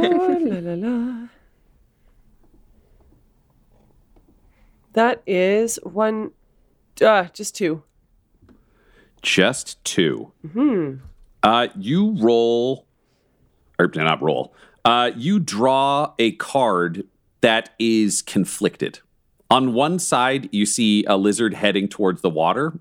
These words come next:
Speaker 2: uh, that is clearly bountiful and filled with, you know, fish. There are bugs flying over it. All looks great. And on the other side, you see a lizard crawling towards the bottom of the card, towards a desert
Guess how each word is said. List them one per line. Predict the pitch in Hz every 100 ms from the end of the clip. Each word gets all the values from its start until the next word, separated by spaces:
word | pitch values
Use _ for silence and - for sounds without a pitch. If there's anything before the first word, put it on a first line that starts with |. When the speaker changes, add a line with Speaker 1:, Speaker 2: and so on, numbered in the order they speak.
| _ _ _ _ 80
Speaker 2:
uh, | 76 76 76 85
that | 85 80
is |
clearly | - 110 92 82
bountiful | 73 82 90 - 107 92 92
and | 80 78
filled | - 87 85 87 82 - _
with, | - 73 - -
you | 78
know, | 67 62
fish. | - - 104 98 - -
There | 76
are | 67
bugs | - 92 95 -
flying | - 90 87
over | 82 82
it. | 80
All | 87 82
looks | 78 -
great. | 85 76 90
And | 90
on |
the | 90
other | 101 107
side, | 113 104 92 - - - _
you | 101 98
see | - 104 90
a | 90
lizard | 92 95 85
crawling | 101 87 82
towards | - 85
the | -
bottom | 95 110 110
of | 95
the | 87
card, | - 82 76 71 71
towards | - 85 -
a |
desert | 71 76 71 53